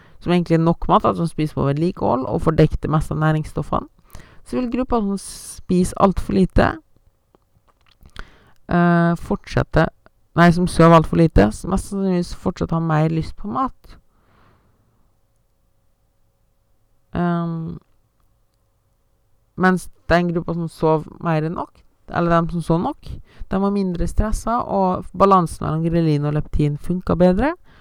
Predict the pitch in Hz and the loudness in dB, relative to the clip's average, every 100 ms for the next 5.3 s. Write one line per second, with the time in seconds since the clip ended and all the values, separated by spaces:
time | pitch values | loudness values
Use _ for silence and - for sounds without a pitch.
0 | - - 226 220 208 185 156 147 - 135 | -20 -6 -2 0 0 -2 -2 -2 -2 -2
1 | 127 - - - - - - 202 220 226 | -2 -4 -20 -20 -20 -14 -6 -2 0 -2
2 | 202 196 - - - - 202 202 208 190 | 0 -2 -2 -16 -8 0 0 2 -2 -2
3 | 185 190 185 - 185 - - 208 127 135 | 0 2 2 -2 -8 -4 2 4 4 2
4 | 151 156 147 147 - 147 131 131 143 135 | 0 -2 -4 -6 -4 -4 -4 -2 -2 -2
5 | - 175 | -6 -8